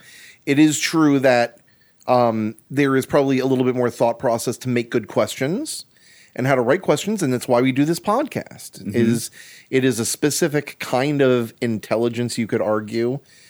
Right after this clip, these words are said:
Speaker 1: Um, and I don't think that I'm a dumb person, but at the same time,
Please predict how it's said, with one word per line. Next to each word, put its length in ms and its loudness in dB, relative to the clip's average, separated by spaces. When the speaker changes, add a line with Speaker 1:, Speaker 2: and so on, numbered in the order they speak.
Speaker 1:
Um, 520 0
and 100 0
I 80 2
don't 160 -2
think 160 -2
that 80 0
I'm 100 -4
a 60 -4
dumb 400 0
person, 640 -8
but 280 0
at 100 0
the 80 -2
same 380 0
time, 600 0